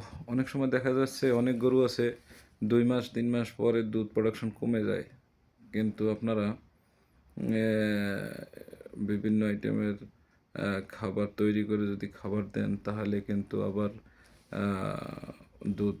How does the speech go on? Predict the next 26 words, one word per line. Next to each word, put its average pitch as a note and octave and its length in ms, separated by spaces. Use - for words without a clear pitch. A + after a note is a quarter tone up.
পুনরায় G#2 540
চলে G#2+ 320
আসবে। F#2+ 360
তো B2 160
এই B2 60
যে, A2+ 200
মানে, A#2 400
এর G#2+ 260
দিকে A#2 240
খেয়াল A2+ 400
রাখবেন A2 400
যেন, G#2+ 240
আহ, - 880
কখনোই, G#2+ 540
আহ, - 1200
আপনার G#2 400
খাবারে G#2 440
ঘাটতি G#2 320
না G#2+ 120
পড়ে, G#2+ 340
পানিতে G#2 420
ঘাটতি A2+ 320
না A2+ 140
পড়ে। A2 360
আপনারা G#2+ 320
প্রতিদিন G#2+ 580